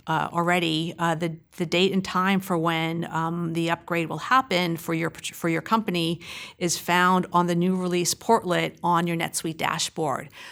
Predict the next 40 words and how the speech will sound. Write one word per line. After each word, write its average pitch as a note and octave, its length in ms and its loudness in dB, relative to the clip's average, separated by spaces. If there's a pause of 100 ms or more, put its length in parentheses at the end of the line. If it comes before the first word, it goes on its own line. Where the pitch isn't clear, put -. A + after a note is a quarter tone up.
(100)
So E3 260 -2
that E3 380 2
portlet F3+ 420 2
went F3 220 -2
live, E3 720 2 (200)
um, E3 480 -4
I F3 40 -8
think G#3+ 220 -8
a A3+ 60 -2
week G3 360 -4
or F#3+ 60 -2
so E3+ 220 -2
ago. E3+ 400 0
It's - 320 -4
a D#3+ 80 -4
big, F3 360 -4
nice F3 320 -2
blue F3 280 -2
graphic F3 600 2
and F3 240 2
it E3 60 -8
says E3 260 -2
"New G3 420 2
portlet G#3 440 4
release." F#3 540 2 (500)
Um, F3 240 10
and F#3 180 6
there F3+ 520 10
it F#3 140 4
has F3+ 320 4
your F#3 240 4
specific, F#3 800 -2
your, F3+ 320 0
in, F#3 240 0
your F3 560 -2
customized F#3 640 0
time E3 340 -2
of D#3 200 -10
what, D#3+ 360 -4 (100)
um, E3 560 -4